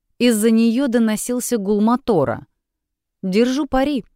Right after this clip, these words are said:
В этой комнате есть температурный контроль, чтобы сохранить то, что находится внутри», сказала Лейси, подходя ближе. «В колледже у архивариуса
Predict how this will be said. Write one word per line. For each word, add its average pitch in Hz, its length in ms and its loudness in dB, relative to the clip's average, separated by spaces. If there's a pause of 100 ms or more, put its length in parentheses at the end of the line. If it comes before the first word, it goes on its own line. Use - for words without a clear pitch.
(360)
В 196 180 0
этой 254 260 0
комнате 175 720 0
есть 226 380 -4
температурный 196 720 -2
контроль, 214 560 -2 (240)
чтобы 180 360 -2
сохранить 165 760 -6
то, 185 280 -4
что - 240 -6
находится 151 560 -6
внутри», 196 520 -6 (360)
сказала 147 640 -2
Лейси, 208 380 -4
подходя 170 480 -4
ближе. 175 500 -4 (440)
«В - 140 -20
колледже 240 520 0
у 226 200 0
архивариуса 202 1000 -2